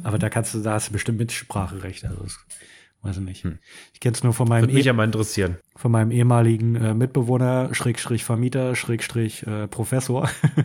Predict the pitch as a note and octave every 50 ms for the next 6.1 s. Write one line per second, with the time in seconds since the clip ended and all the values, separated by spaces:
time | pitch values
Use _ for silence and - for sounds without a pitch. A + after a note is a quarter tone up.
0 | - - _ - - - - - - - - - - _ - - A2+ A2 A2+ A2+
1 | A2 - - - G#2+ G2+ G2+ G#2+ A#2 B2+ B2+ B2 A2+ A2+ A#2 A#2 A#2+ A#2+ A#2 A2
2 | G#2 G2+ B2 A#2+ A2+ - - - - - - A#2 A#2+ A#2+ - C3+ A#2+ A2 A2 A2
3 | G#2+ - - - - C3 B2+ C3 C3 - - C3+ B2+ A#2+ A#2 A#2 B2 C3+ D3 D#3+
4 | D#3+ D#3 D#3 D3+ D3+ D3+ D3+ C#3+ D3 D3 C#3 D3 D3 D3+ D3 - B2 A2+ A2 A2
5 | A#2 A2 G#2+ A2+ G#2+ G2+ - A2 A2 A2+ A2 - A2 G2+ G2 G2 F#2+ F#2+ G2 G2+
6 | -